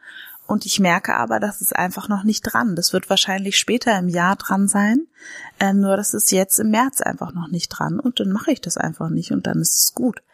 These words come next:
Und ich finde, wir dürfen einfach, und das ist ja auch das, wofür ich stehe, diesen Impulsen, die wir haben, einfach mehr folgen. <laughs>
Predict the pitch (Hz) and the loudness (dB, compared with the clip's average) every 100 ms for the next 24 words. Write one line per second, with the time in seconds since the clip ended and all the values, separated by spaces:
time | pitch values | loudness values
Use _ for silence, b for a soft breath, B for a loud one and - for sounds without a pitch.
0 | B B B B - 185 185 - 196 220 | B B B B -4 -2 0 0 0 0
1 | 208 175 185 - 214 208 214 214 196 180 | 0 0 0 0 0 0 2 0 0 -2
2 | - 175 175 180 - 185 - 180 165 - | -2 0 0 0 -2 -4 -4 -4 0 2
3 | - 214 214 185 214 - B B B B | 2 0 -2 -2 -2 -6 B B B B
4 | 202 208 185 196 185 - 233 330 - 180 | 0 2 4 2 2 2 2 2 0 -4
5 | 165 160 160 165 160 165 208 - 156 160 | -4 -2 -2 0 -2 0 0 0 -6 -4
6 | - - - _ - 165 156 156 175 - | -4 -4 -6 _ -8 -4 -4 -4 -6 -4
7 | 277 339 262 160 _ _ - - - - | -4 -4 -6 -10 _ _ -12 -6 -4 -6
8 | - - 254 208 | -4 -2 -2 -4